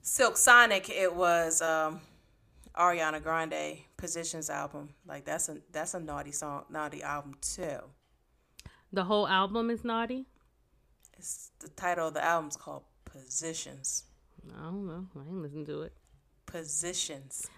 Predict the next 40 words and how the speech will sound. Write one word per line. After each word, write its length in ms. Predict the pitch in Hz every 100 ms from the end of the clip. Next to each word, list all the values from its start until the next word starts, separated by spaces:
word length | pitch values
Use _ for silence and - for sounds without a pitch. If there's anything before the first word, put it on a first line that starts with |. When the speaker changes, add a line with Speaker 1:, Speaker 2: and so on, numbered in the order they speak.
| -
Speaker 2:
I 180 | 254 311
understand 460 | 349 330 - 339 330
what 140 | 262
you're 100 | 226
saying. 380 | - 349 269 214
I'm 140 | 220
just 220 | 214 220 -
saying 460 | 277 277 220 202 _ _ -
I, 140 | 190 208
d-, 140 | 202 -
I 80 | 202
didn't 280 | 226 214
listen 260 | 208 247 226
to 140 | - 196
it, 140 | 185
so 80 | 202
I'm 160 | 190 190
just 200 | 196 -
asking. 720 | 190 233 285 - 180 165 185 151 - - - -
Speaker 1:
Yes. 600 | 196 202 165 160 - - _ _
<laughs> 160 | -
Positions. 920 | 170 151 175 185 143 - - - 214 - 185 -
Speaker 2:
Okay. 280 | - - 349
Speaker 1:
<laughs> 40 | - 302 349 - 320 - - - - -
So, 360 | - 294 247
yeah, 440 | 240 240 220 208 233
it's, 160 | 339 277
I 60 |
mean, 200 | 320 311
but 260 | 269 254 214
not 240 | 269 330 -
all. 540 | 180 202 240 262 - - -
I 160 | 262
would 80 | 254
say 260 | 247 226 208
maybe, 240 | 208 202
like, 220 | 190 170 - 170
one 180 | 175 196
or 160 | 180 180 -
two 560 | - - 240 240 240